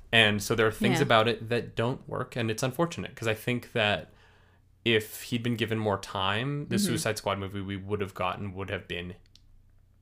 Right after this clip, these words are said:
Speaker 1: really, really excellent, based on the stuff in the movie that does work.
Speaker 2: That's too bad,
Speaker 1: Yeah.
Speaker 2: actually.
Speaker 1: It is.
Speaker 2: Um,
Speaker 1: It's also, um, the, it, the editing, it, it was, mm, the, it was edited together by a trailer house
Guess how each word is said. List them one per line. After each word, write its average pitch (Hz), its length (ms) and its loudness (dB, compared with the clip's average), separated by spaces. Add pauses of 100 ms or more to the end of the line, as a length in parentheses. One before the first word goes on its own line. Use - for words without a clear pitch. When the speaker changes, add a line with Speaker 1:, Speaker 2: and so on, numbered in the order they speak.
Speaker 1:
really, 110 420 -2
really 87 260 -6
excellent, - 460 -10
based 123 320 0
on 113 200 2
the 107 60 -2
stuff - 260 0
in 113 40 -6
the 107 60 -2
movie 107 240 -4
that 90 240 -8
does - 280 -4
work. - 300 -18 (240)
Speaker 2:
That's - 380 -6
too - 160 -4
bad, 247 320 2
Speaker 1:
Yeah. - 80 -6
Speaker 2:
actually. 175 480 0 (260)
Speaker 1:
It 147 120 4
is. 170 140 6
Speaker 2:
Um, 180 60 -4
Speaker 1:
It's 147 100 2
also, 180 340 4
um, 123 360 0 (380)
the, 139 260 0 (520)
it, 143 160 -2 (120)
the 139 220 0
editing, 160 540 2 (440)
it, 127 120 -4 (180)
it 123 140 -6
was, 120 180 -4 (240)
mm, 117 320 -4 (1300)
the, 131 220 -2
it 143 40 4
was 139 140 2
edited 151 340 2
together 135 240 4
by 113 120 0
a 95 80 0
trailer 110 440 2
house 165 400 -2